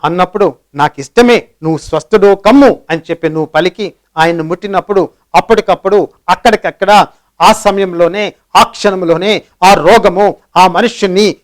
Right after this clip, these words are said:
విడిచిపోయినది. అదే విధముగా ఈ సమయంలో, "ప్రభువా, నీ సన్నిధిలో వచ్చి, ప్రభువా, ప్రార్థన చేయించినటువంటి నీ బిడ్డలు,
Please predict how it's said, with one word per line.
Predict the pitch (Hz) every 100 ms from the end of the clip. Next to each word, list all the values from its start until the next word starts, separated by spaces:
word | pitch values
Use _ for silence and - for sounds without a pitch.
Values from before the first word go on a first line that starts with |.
| _
విడిచిపోయినది. | 143 202 240 262 196 170 156 131 _ _ _ 170
అదే | 151 208
విధముగా | 175 170 165 190 175 _ _
ఈ | 202
సమయంలో, | 196 180 180 185 170 165
"ప్రభువా, | - 160 190 208 160 _ _
నీ | 185
సన్నిధిలో | - 175 202 196 196 165
వచ్చి, | 165 - 202 151 _ _
ప్రభువా, | 180 165 202
ప్రార్థన | 170 - 170 202 190
చేయించినటువంటి | 214 - 196 233 190 180 165 151
నీ | 147 147
బిడ్డలు, | 135 160 170